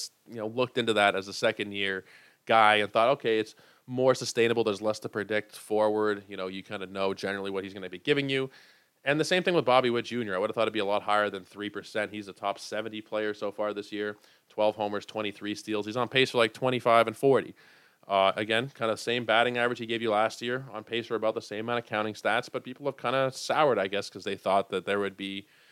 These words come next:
I don't know, more growth, or maybe they just like the shiny new toy that is Corbin Carroll and Elly De La Cruz. But in any event, fifty-two percent for Carroll,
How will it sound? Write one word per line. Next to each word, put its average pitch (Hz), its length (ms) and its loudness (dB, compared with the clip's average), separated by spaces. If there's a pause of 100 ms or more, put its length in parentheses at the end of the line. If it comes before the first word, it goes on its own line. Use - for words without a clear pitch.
(440)
I 110 40 -4
don't 110 80 0
know, 104 100 -2
more 113 260 0
growth, 131 380 4
or 139 80 4
maybe 160 180 4
they 160 80 6
just 139 140 0
like 135 140 4
the 123 60 -6
shiny 123 320 2
new 113 160 -2
toy 110 380 2
that 95 160 -2
is 98 120 -8
Corbin 101 300 -2
Carroll 101 300 0
and 92 80 -2
Elly 95 180 -2
De 95 120 -2
La 92 100 -2
Cruz. 95 360 -12
But 95 100 -6
in 95 100 -8
any 123 200 0
event, 95 320 -2 (680)
fifty-two 131 360 0
percent 135 280 2
for 123 80 -6
Carroll, 127 460 6